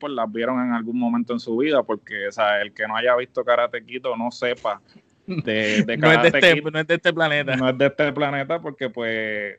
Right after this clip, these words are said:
Speaker 1: este, más allá de las películas, pues, muchas de las cosas de la película se convirtieron en parte de la cultura popular, ¿no? Yo creo que un personaje tan icónico como lo es mister Miyagi, es,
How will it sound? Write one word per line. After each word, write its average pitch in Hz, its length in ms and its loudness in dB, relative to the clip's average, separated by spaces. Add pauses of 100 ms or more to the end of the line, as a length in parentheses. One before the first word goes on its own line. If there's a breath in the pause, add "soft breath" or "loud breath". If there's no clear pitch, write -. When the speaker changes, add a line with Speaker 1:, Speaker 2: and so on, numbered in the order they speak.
Speaker 1:
este, 117 360 -8
más 120 240 -2
allá 135 240 2
de 139 80 0
las 143 120 -4
películas, 139 540 -6
pues, 131 120 -6
muchas 120 280 -8
de 131 120 -4
las 127 100 -4
cosas 139 320 -12
de 131 80 -8
la 127 120 -2
película 123 420 -12
se 123 160 -16
convirtieron 113 760 -4
en 120 120 -4
parte 123 300 -2
de 123 120 4
la 120 100 0
cultura 120 440 -4
popular, 117 420 -6
¿no? 131 220 -14
Yo 101 160 -16
creo 113 200 -10
que 117 280 -8
un 113 120 -16
personaje 120 560 -12
tan 117 200 -8
icónico 117 520 -10
como 113 280 -10
lo 104 180 -4
es 113 260 -6
mister 117 380 -10
Miyagi, 113 640 -4
es, 104 120 -6